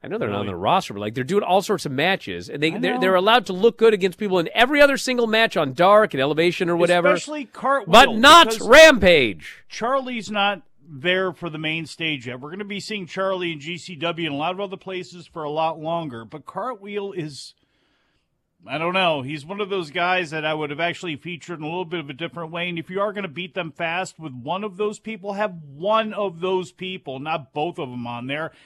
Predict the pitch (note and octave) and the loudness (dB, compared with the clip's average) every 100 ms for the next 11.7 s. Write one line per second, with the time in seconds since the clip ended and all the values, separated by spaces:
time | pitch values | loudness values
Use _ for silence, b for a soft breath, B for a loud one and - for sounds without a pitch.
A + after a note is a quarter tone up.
0 | b - F3+ G3+ - D3+ F3 E3+ E3 E3+ | b -8 -4 -4 -4 0 2 2 0 -2
1 | F3 C3+ - E3 F3 C#3+ G2 - B2+ A#2+ | -2 -6 -8 -6 -4 -6 -10 -10 -10 -10
2 | C3+ B2+ B2 A#2 A2+ A2+ G2 _ - D3+ | -10 -8 -8 -10 -12 -12 -14 _ -8 -8
3 | - E3+ D3 E3+ D3 F3+ - C#3+ D#3 E3+ | -8 -14 -12 -10 -8 -10 -8 -10 -8 -10
4 | _ _ A#2+ F3+ G3 F3+ F3 C3 - _ | _ _ -8 -6 -4 -2 0 -2 -6 _
5 | _ _ _ _ b b b b b - | _ _ _ _ b b b b b -12
6 | - F3 - F3 D#3 D3 - F3 F3 - | 0 2 2 2 4 2 2 2 2 0
7 | B2+ G2 A2+ F3+ B3 C4+ B3 - - - | -6 -4 4 6 8 6 0 -10 -12 -16
8 | - - _ - - F2+ F#2 E2+ - - | -20 -20 _ -20 -18 -12 -12 -12 -6 2
9 | F3+ G#3+ B3 B3 D#3 C#3+ C#3+ A#2+ C#3 E3 | 6 6 4 0 0 0 0 2 2 2
10 | - F3 F3+ E3 F#3 F3 F#3 E3 D3 C3+ | 0 2 4 6 2 2 2 4 4 4
11 | C3+ C3 A#2+ C3+ C3+ A#2+ | -2 -2 -2 0 0 -2